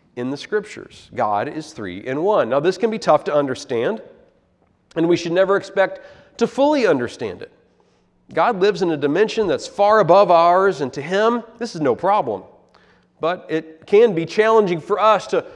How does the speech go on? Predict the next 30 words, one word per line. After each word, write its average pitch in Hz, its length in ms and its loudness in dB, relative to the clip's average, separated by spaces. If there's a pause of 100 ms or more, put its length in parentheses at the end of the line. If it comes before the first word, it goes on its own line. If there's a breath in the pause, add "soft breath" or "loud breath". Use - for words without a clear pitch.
(140 loud breath)
wrap 175 400 0
our 156 200 2
heads 175 400 0
around 160 440 4
it, 147 100 0
but 208 80 2
it's 220 120 -4
good 240 160 -2
to 220 60 -6
try, 226 500 -2 (340)
and 156 120 -2
it's 156 140 -10
good 202 180 2
to 214 160 -2
understand 175 640 -2
everything 170 300 -2
we 165 100 -2
can 151 540 -6 (540 soft breath)
about 190 400 2
God. 131 260 2
So 190 80 -8
that's 220 220 2
why 220 100 4
this 202 140 -4
is 190 60 -2
a 196 60 2
great 156 360 2 (260 loud breath)
all-request 151 800 2
summer 127 380 -2 (260 loud breath)
subject. 170 720 -2